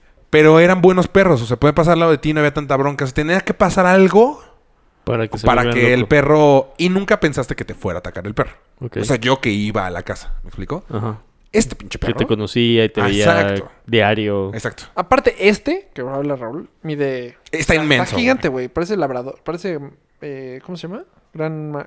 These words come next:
Speaker 3: gran inglés,
Speaker 1: Gran
Speaker 3: ¿no?
Speaker 1: danés.
Speaker 3: Gran danés.
Speaker 1: Sí,
Speaker 3: O sea,
Speaker 1: está
Speaker 3: güey,
Speaker 1: bien.
Speaker 2: Ok.
Speaker 3: la cabeza es masiva.
Speaker 2: Gigante.
Speaker 3: Fuerte, fuerte.
Speaker 1: ¿Ubica la película de los niños que juegan béisbol en un
Speaker 2: Ajá.
Speaker 1: Ah, es ese perro, cabrón.
Speaker 2: Es
Speaker 1: No, es
Speaker 3: Es más,
Speaker 1: Rottweiler.
Speaker 3: la historia del
Speaker 1: ¿Mastín inglés?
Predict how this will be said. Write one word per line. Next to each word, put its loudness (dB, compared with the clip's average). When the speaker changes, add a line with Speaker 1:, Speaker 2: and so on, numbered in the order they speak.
Speaker 3:
gran -10
inglés, -10
Speaker 1:
Gran 0
Speaker 3:
¿no? -2
Speaker 1:
danés. -6
Speaker 3:
Gran -8
danés. -16
Speaker 1:
Sí, -4
Speaker 3:
O 0
sea, 4
Speaker 1:
está 4
Speaker 3:
güey, 0
Speaker 1:
bien. -2
Speaker 2:
Ok. -14
Speaker 3:
la -8
cabeza 0
es -8
masiva. -6
Speaker 2:
Gigante. 0
Speaker 3:
Fuerte, 4
fuerte. -2
Speaker 1:
¿Ubica 6
la 2
película 2
de 4
los 0
niños -4
que -12
juegan -6
béisbol 0
en -4
un -10
Speaker 2:
Ajá. 2
Speaker 1:
Ah, -10
es -2
ese -8
perro, -12
cabrón. -16
Speaker 2:
Es -6
Speaker 1:
No, 0
es 6
Speaker 3:
Es 4
más, 2
Speaker 1:
Rottweiler. 2
Speaker 3:
la 4
historia 4
del 2
Speaker 1:
¿Mastín 0
inglés? -8